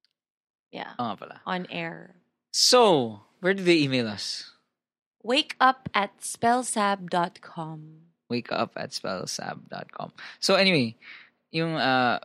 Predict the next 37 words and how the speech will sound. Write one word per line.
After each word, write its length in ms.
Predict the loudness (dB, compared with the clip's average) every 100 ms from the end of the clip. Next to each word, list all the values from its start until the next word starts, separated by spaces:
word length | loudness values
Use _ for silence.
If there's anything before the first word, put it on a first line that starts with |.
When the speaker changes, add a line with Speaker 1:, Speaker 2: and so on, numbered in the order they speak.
| -6
Speaker 2:
isa 160 | -2 0
pang 160 | 0 0
Speaker 1:
Sobrang 80 | 0
Speaker 2:
obser-, 240 | -2 -2 -4
Speaker 1:
random. 480 | -8 -10 -10 -10 -8
Speaker 2:
so 160 | -4 -2
isa 120 | 0
pang 200 | 0 0
observation. 680 | -6 -6 -4 -4 -4 -8 -12 -20 -20 -20 -20 _ _ -2
You 80 |
know 80 | 2
what 80 | 2
I'm 120 | 4 4
so 400 | 6 6 4 2
interested 560 | 0 0 -2 0 0
in? 320 | -2 -6 -14 _
Speaker 1:
What? 240 | -16 -16 -18 _ -2
Speaker 2:
You 80 | 2
know 80 | 4
how 160 | 4
I 160 | 4 2 2
have 160 | 0
these 240 | -2 -4 2
random, 800 | 2 2 0 -2 -4 -8 -12 -16 -20 -20 _ _ _
like, 160 | -8 -4
get 240 | -4 -4
so 80 | -8 -8
fucking 480 | -8 -6 -6 -6 -6
interested 560 | -6 -6 -6 -4 -4
in 160 | -4 -6
these, 480 | -8 -8 -10 -12 -18 _ _ _ _
like, 240 | -8 -4 -2
the 80 | -2
James 560 | 2 2 2 0 -4
Dean, 560 | -4 0 0 0 -4 -6
uh, 240 | -4 -4
movie? 600 | -4 -4 -2 -2 -4 -10